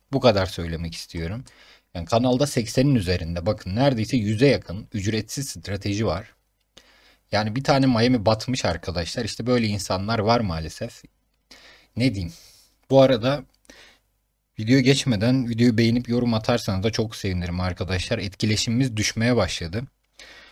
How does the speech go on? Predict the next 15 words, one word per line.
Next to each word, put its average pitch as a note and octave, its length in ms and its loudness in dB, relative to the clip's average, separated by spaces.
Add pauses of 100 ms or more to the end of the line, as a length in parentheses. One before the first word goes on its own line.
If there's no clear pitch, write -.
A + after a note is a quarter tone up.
(560)
Beğenileriniz A#2+ 600 4
ve A2+ 240 0
yorumlarınız G#2 640 0
benim F#2+ 180 0
için F2+ 220 -6
gerçekten G2 560 -2
çok G2 220 -6
kıymetli E2 480 -6
biliyorsunuz. F#2+ 580 -2
Her A#2 140 4
yorumunuzu E2 580 -2
da A2 120 -2
tek - 240 2
tek - 280 -4
okuyorum. G2 480 -4